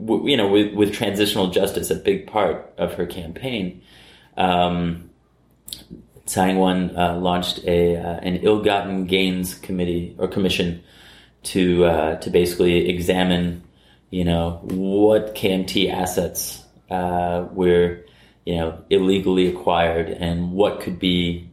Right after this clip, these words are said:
taken back from them and, and i-, ideally returned to their original owners or, or, you know, how to use those assets, uh, you know, for the state rather than for the party. So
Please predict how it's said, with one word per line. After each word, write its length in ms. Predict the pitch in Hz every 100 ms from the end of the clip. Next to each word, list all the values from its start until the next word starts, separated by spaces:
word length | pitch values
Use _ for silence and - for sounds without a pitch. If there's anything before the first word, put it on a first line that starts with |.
| -
taken 380 | - 98 90 90
back 300 | 87 90 -
from 180 | 90 87
them 240 | 87 87
and, 260 | 87 85 85
and 420 | 85 87 85 - - - - - _ _ _ _ _ _ _ _
i-, 460 | - 92 - 90 87
ideally 460 | 101 90 101 98 95
returned 460 | 98 - 113 98
to 80 | 98
their 140 | 95 92
original 420 | 95 95 92 90
owners 460 | 120 117 117 113 113
or, 280 | 95 98 98
or, 580 | 95 92 95 95 87 87 -
you 140 | 92
know, 100 | 87
how 240 | 85 98 87
to 80 | 90
use 280 | 95 92 87
those 200 | 85 87
assets, 520 | 82 - 80 - -
uh, 520 | 82 78 80 76 - 92
you 80 |
know, 180 | 87 80 -
for 160 | - 90
the 120 | -
state 420 | - 92 90 -
rather 200 | 85 85
than 140 | 85
for 140 | - -
the 100 | -
party. 340 | - 92 - - - - - - _
So 500 | - 110 101 98 -